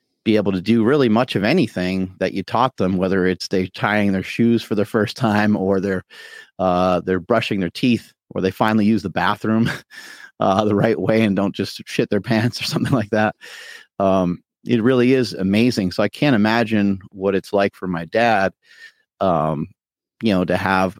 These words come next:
a kid that, uh, you know, is, is later trying to turn things back around on him and, and showing him, uh, my appreciation and my thanks for him. I walk with him every morning, uh, as well, just, um,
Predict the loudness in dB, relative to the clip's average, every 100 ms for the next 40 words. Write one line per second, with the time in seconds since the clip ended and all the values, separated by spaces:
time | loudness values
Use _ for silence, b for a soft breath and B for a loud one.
0 | -12 -12 -2 0 2 -2 -6 -2 0 0
1 | -2 -2 -4 -8 _ _ _ _ _ _
2 | _ _ _ -10 0 2 4 2 0 0
3 | 2 0 2 2 4 2 0 0 0 -2
4 | 0 2 2 0 0 0 0 0 -2 -2
5 | -2 0 2 2 0 -4 -8 -8 -2 0
6 | 0 0 0 0 -4 B B B B B
7 | -2 0 2 2 0 -4 -4 0 2 0
8 | 0 -2 0 0 2 0 -2 0 0 -2
9 | -4 -4 -6 -4 -2 0 0 2 0 0
10 | 0 0 0 0 0 0 0 -4 -8 b
11 | b b b _ -4 0 0 0 -2 0
12 | 2 2 2 0 -4 -4 -2 0 2 0
13 | -2